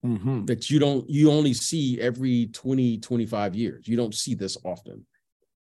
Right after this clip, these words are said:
Speaker 1: So whilst B J was in Vegas seeing the future of the league, I was in Abu Dhabi seeing some of the best players currently in the N B A. It was the Milwaukee Bucks, led by Giannis, up against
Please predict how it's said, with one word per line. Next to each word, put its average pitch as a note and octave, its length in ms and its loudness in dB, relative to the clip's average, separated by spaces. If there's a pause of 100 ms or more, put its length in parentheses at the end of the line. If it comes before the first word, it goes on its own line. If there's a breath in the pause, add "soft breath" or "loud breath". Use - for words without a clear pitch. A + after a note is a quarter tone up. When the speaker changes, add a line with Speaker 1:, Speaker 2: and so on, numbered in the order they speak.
Speaker 1:
So D3+ 360 4 (180)
whilst A3 260 2
B F3+ 140 6
J D3+ 140 6
was B2 160 4
in G#2+ 120 0
Vegas A2 320 0
seeing A#2 220 0
the G#2 40 -6
future G#2+ 360 -8
of G2 60 -8
the G#2 80 -4
league, G#2 300 0
I A#2+ 120 2
was C#3 220 4
in G#2 180 0
Abu G#2+ 180 0
Dhabi A#2 320 0
seeing A#2+ 220 -2
some B2 180 -4
of B2 40 -2
the A#2+ 40 2
best D3+ 320 0
players B2+ 280 2
currently D#3 500 0 (200)
in A#2+ 120 2
the A2+ 80 4
N G#2+ 100 2
B G#2+ 140 4
A. G2 80 0
It - 20 0
was G2+ 140 -2
the B2 80 -2
Milwaukee D3+ 260 4
Bucks, C3+ 340 -2
led A#2 120 -2
by G#2+ 120 0
Giannis, A2 560 -2 (400 soft breath)
up B2+ 140 4
against B2 340 0